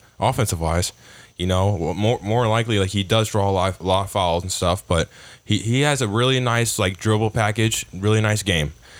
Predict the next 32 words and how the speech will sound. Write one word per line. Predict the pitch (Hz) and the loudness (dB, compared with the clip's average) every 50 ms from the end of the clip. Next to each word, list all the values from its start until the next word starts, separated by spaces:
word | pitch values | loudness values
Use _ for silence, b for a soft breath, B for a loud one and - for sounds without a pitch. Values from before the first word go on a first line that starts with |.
| B B B | B B B
And | B 95 98 98 | B -2 0 0
I | 104 | 0
feel | 104 - 120 | 0 0 0
like, | 113 104 101 - | 2 0 0 0
honestly, | - 95 101 107 113 110 - 117 117 98 - | -2 0 0 0 0 2 2 0 0 0 -2
if | 87 95 - | -4 -4 0
he | - 104 107 110 | 2 2 2 2
taught | 104 - - 98 107 101 - 98 | 0 -2 -2 0 0 0 -2 -2
Jalen | 95 101 104 107 107 104 | -2 0 2 2 2 2
Green, | 95 95 95 98 104 113 120 117 - B B B B B B - | 2 2 2 2 2 2 0 -2 -6 B B B B B B -6
Jalen | - 104 107 113 117 110 | -2 0 0 2 0 2
Green's | 113 120 117 113 107 - | 2 2 2 2 0 -4
package | - - 107 104 107 - 117 98 | -4 -2 0 0 0 0 -2 0
would | 92 95 92 | 0 0 2
o-, | 90 71 65 90 90 - | 2 0 0 -2 -2 -2
will | 78 90 95 82 | -2 -2 0 0
only | 87 98 101 104 104 | 2 2 2 2 2
get | 104 98 104 85 | 2 2 0 0
better, | 87 92 87 87 87 | 2 0 2 2 2
and | 87 87 | 0 2
he | 92 | 2
will, | 92 95 98 92 - - - | 2 2 2 2 0 -6 -8
like, | - 90 82 80 73 | -4 -2 -2 -2 -2
I, | 80 87 78 - - | -2 -4 -4 -6 -6
I, | - - - - - - | -8 -10 -10 -12 -16 -8
only | - 98 101 101 98 | -4 -2 0 0 0
ex-, | 98 - - - | 0 -2 -4 -2
more | 98 101 98 95 | 0 0 2 2
exciting | 92 - - 85 85 87 85 82 | 0 0 0 0 2 2 0 0
to | 82 | -2
see | - - 87 82 | -2 -2 -2 0
him. | 80 78 69 69 73 | 0 0 -2 -2 -6